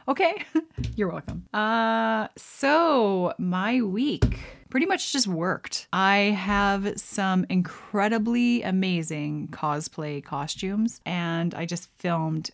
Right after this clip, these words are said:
two of them this week, but <laughs> it was so much more work than I anticipated because there are wigs involved, and, uh, I didn't really know to glue yet. So it was a bit of a, like, a lot of stopping, shifting, moving things back.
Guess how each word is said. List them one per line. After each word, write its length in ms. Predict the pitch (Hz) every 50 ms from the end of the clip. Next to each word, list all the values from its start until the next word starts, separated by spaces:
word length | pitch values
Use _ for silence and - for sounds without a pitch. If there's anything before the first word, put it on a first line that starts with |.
| _ _ _
two 300 | - - - 285 294 294
of 120 | 262 208
them 520 | 202 185 165 160 160 165 160 156 - 190 180 -
this 160 | 180 175 -
week, 340 | 170 165 156 160 - - - - -
but 400 | 180 180 175 220 214 202 - - - - - - - - - - -
<laughs> 460 | _ - - - - - - 254 220
it 60 | - 240
was 120 | 240 -
so 80 | 285 294
much 160 | 339 320 -
more 120 | 311 254
work 240 | 202 185 185 196 -
than 120 | - 196
I 160 | 180 170 165 160
anticipated 840 | - 156 160 - 185 185 185 185 - - 151 143 151 156 160 165 175
because 560 | 170 170 - - 165 156 156 156 156 - - _ 190
there 220 | 185 202 196 202
are 80 | 202 196
wigs 280 | 190 190 190 180 180
involved, 760 | 185 185 175 165 156 156 160 180 202 214 202 - - - - - -
and, 560 | 175 165 165 165 160 160 160 160 165 160 170
uh, 420 | 170 156 156 156 151 151 151 151 - _ -
I 80 | 185
didn't 140 | 196 214 214
really 160 | 233 240 240
know 160 | 220 208 196 190
to 120 | - 190
glue 720 | 170 - - 170 180 190 190 196 202 208 208 208 208 208 208
yet. 420 | 208 208 208 208 202 202 196 -
So 240 | - - - 220 202
it 80 | 196 185
was 180 | 240 294 285
a 80 | 320 311
bit 240 | 269 - 269 262 277
of 120 | 294 269
a, 140 | 320 320 294
like, 200 | 277 254 233 -
a 80 | - 202
lot 180 | 196 190 190
of 80 | 202 190
stopping, 500 | - - - 170 170 175 175 165 160 160
shifting, 800 | - - - - 170 180 - - 175 165 160 160 156 156 160 160
moving 280 | 165 175 170 180 180 175
things 240 | 180 175 170 165 160
back. 420 | - 156 156 151 147 151 - -